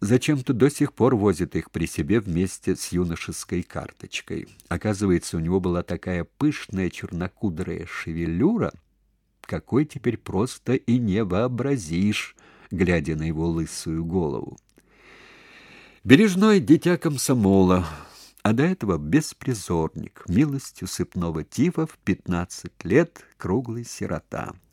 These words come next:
И, между прочим, по документам еврей. Об этом мало кто знает в дивизии, да и навряд ли это имеет какое-нибудь значение для него самого.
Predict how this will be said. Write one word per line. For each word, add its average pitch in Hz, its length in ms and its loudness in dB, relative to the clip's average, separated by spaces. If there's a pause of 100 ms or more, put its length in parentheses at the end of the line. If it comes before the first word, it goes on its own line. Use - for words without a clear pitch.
(800)
И, 117 220 8
между 95 400 4
прочим, 107 680 -2
по 92 100 0
документам 85 920 -2
еврей. 85 680 -6 (680)
Об 90 220 2
этом 156 300 0
мало 131 380 -2
кто - 260 -2
знает 76 420 -6
в 76 80 -8
дивизии, 82 720 -2 (460)
да 113 140 10
и 139 200 4
навряд 131 540 2
ли 139 80 0
это 139 260 -2
имеет 120 500 0
какое-нибудь 98 640 0
значение 90 840 -2
для 87 200 2
него 76 240 -4
самого. 80 640 -6